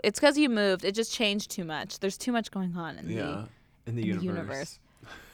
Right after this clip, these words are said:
Speaker 1: In the
Speaker 2: <laughs>
Speaker 1: universe.
Speaker 2: Too much.
Speaker 1: Namaste. Too
Speaker 2: The
Speaker 1: much
Speaker 2: whole
Speaker 1: going
Speaker 2: universe,
Speaker 1: on.
Speaker 2: just that one thing.
Speaker 1: <laughs> The universe.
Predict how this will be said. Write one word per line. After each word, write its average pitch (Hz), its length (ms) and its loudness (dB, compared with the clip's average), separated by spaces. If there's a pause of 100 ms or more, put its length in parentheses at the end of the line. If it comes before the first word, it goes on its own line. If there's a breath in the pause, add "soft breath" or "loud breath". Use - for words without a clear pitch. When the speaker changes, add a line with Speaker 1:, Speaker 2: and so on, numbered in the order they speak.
(120)
Speaker 1:
In 208 80 -2
the 233 60 6
Speaker 2:
<laughs> 208 160 10
Speaker 1:
universe. 190 500 4
Speaker 2:
Too 143 80 2
much. 113 180 4
Speaker 1:
Namaste. 208 840 0 (140)
Too 320 140 4
Speaker 2:
The 311 60 8
Speaker 1:
much 269 140 8
Speaker 2:
whole 226 80 2
Speaker 1:
going 208 200 4
Speaker 2:
universe, 180 380 -2
Speaker 1:
on. - 20 -6
Speaker 2:
just 110 220 -2
that 95 180 0
one 101 180 -6
thing. 98 220 -6 (760)
Speaker 1:
<laughs> - 0 -
The - 360 -8 (420)
universe. - 680 -20